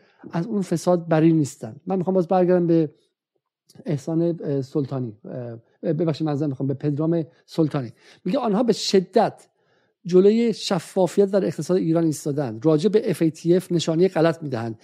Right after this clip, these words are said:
گیریم که اف ای تی اف بد، چرا نمی‌گذارند نظام جامع مالیاتی اجرا شود؟ هراسشان از آشکار شدن ثروتی است که از رانت و فساد آمده. تحریم برایشان نعمت است، چون ثروتشان را زیر خاکستر خود می‌پوشاند. بعدی دوباره از پدرام سلطانی:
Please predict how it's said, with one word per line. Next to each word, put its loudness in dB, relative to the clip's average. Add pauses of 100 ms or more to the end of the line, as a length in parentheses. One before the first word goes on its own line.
(300)
گیریم 2
که 0
اف 0
ای 4
تی 2
اف 0
بد، -2 (200)
چرا 2
نمی‌گذارند 2
نظام 4
جامع 2
مالیاتی 4
اجرا 2
شود؟ -6 (340)
هراسشان 0
از 0
آشکار 0
شدن 0
ثروتی 0
است -6
که -4
از -2
رانت 2
و -2
فساد 0
آمده. -6 (280)
تحریم -2
برایشان 2
نعمت 2
است، 0
چون -2
ثروتشان 0
را 4
زیر 4
خاکستر 0
خود 2 (340)
می‌پوشاند. -2 (1200)
بعدی 4
دوباره 6
از 2
پدرام 0
سلطانی: -4